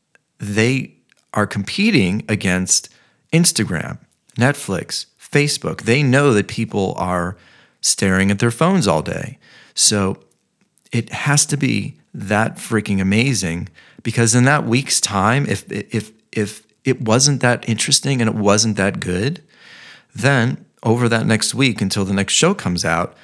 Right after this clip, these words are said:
people are gonna be distracted by other shows, by Instagram, by Netflix, God only knows what, and they're gonna forget about that show and move on to something else. And so Netflix knows, like, once you're on there,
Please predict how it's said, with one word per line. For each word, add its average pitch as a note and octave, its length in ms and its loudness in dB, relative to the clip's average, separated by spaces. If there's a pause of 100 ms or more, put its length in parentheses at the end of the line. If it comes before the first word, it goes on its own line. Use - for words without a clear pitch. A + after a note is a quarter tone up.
(300)
people C#3 280 0
are C3+ 60 2
gonna B2+ 180 0
be B2 120 2
distracted G2 560 0
by F2 160 -2
other E2+ 180 -4
shows, A#2+ 540 0
by E2 240 -4
Instagram, A2 540 2
by F#2+ 120 -2
Netflix, G#2+ 680 -2 (400)
God G#2 240 2
only G2 160 2
knows B2+ 260 2
what, F#2 280 -2
and G#2+ 100 2
they're A2 80 4
gonna A#2 160 4
forget A2 320 0
about G#2+ 240 0
that A2 180 -4
show - 380 -6 (460)
and G2+ 160 -2
move G#2 240 -2
on F#2+ 160 0
to F2+ 60 -6
something F2 360 -4
else. - 340 -8 (220)
And A2+ 140 0
so A#2 100 2
Netflix A#2+ 640 2
knows, A2+ 560 4
like, G#2 160 -2
once B2 400 0
you're B2+ 300 0
on A2 300 4
there, C3 380 2